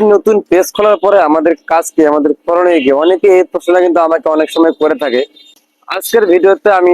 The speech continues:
সেটাই দেখাবো যে একটা নতুন পেজ খোলার পরে একটা কনটেন্ট ক্রিয়েটর আসলে কাজটা কি,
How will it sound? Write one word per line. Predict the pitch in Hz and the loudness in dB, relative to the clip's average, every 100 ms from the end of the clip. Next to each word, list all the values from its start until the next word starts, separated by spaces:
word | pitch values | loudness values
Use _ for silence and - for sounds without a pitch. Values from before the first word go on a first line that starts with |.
| 165 | 0
সেটাই | - 170 180 | -2 0 0
দেখাবো | 170 160 160 151 | -2 0 0 2
যে | 151 | 0
একটা | - 170 | 2 0
নতুন | 175 202 190 | 0 0 -2
পেজ | - 196 - | 0 -2 -2
খোলার | 196 196 180 | 0 0 0
পরে | 202 190 | 0 0
একটা | 170 185 175 | 0 -2 -2
কনটেন্ট | - 180 190 | -4 -2 -2
ক্রিয়েটর | 185 202 196 180 | 0 0 2 0
আসলে | 160 165 | 0 0
কাজটা | 160 180 175 170 | 0 -2 -2 -4
কি, | - 107 | -2 -6